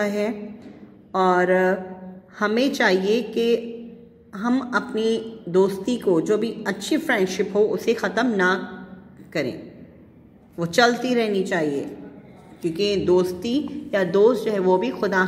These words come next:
की तरफ से एक तोहफा है। "Cause you never had time to call and say hi।" वो इसलिए कि आपका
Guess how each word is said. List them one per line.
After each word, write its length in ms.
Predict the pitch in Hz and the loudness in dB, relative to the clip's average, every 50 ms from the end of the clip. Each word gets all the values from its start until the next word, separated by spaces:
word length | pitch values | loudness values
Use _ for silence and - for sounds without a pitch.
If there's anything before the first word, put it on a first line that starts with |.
| 185 208 | 0 -2
की 60 | 202 | -4
तरफ 240 | - 196 165 - - | -2 -2 -2 -2 -2
से 60 | - 196 - 220 | -2 0 0 0
एक 180 | - - - - | 0 0 0 0
तोहफा 300 | 185 160 160 - 175 156 151 | 0 0 0 -2 -2 -2 -2
है। 160 | 147 131 - - - - - - - - - - - - - - - - - - - - - - - - - - - _ _ _ _ _ _ - _ _ - _ _ _ - - - - - - - - - - - - - - - - | -4 -6 -12 -14 -16 -18 -20 -20 -20 -20 -20 -20 -20 -20 -20 -20 -20 -20 -20 -20 -20 -20 -20 -20 -20 -20 -20 -20 -20 _ _ _ _ _ _ -20 _ _ -20 _ _ _ -20 -20 -20 -20 -20 -20 -20 -20 -20 -20 -20 -20 -20 -16 -4 2
"Cause 340 | - 104 202 220 247 - - - - - - - - 185 - | 4 4 4 4 2 0 -6 -12 -14 -16 -16 -12 -10 -6 -2
you 120 | 254 254 220 190 | 0 2 2 4
never 400 | 180 180 180 180 175 196 254 277 175 175 | 4 4 4 2 2 2 0 0 0 0
had 240 | 226 202 196 - - - | -2 -2 -4 -4 -4 -2
time 320 | 175 160 143 139 156 214 285 - - - - - - - - - - - - - - | 0 0 0 0 -2 -2 -4 -6 -10 -14 -14 -16 -18 -20 -20 -20 -20 -20 -16 -10 -10
to 100 | 175 - - - - | -8 -8 -6 0 2
call 240 | 190 185 208 233 208 - | 2 4 4 2 0 0
and 200 | 190 185 180 185 - | 0 0 0 0 -2
say 160 | - 233 233 185 185 | -2 -2 -2 -2 -2
hi।" 260 | 240 233 226 202 147 123 113 - - - - - - - - - - - - - - - - - _ - - - - - - - - - - - - - - | -2 -2 -2 -2 -4 -6 -8 -12 -14 -16 -18 -20 -20 -20 -20 -20 -20 -20 -20 -20 -20 -20 -20 -20 _ -20 -20 -20 -20 -20 -20 -20 -20 -20 -20 -20 -18 -10 -6
वो 80 | 165 165 165 175 | -6 -2 0 2
इसलिए 480 | 196 190 196 202 214 214 214 226 233 233 226 - - - - - - - - | 2 2 2 0 0 2 4 4 4 2 0 -6 -12 -14 -14 -16 -10 -4 -4
कि 80 | 185 - - 165 | -4 -4 -4 -4
आपका 600 | 185 196 202 214 247 - - - - - 220 208 | -2 -2 0 0 -2 -4 -6 -10 -6 0 0 0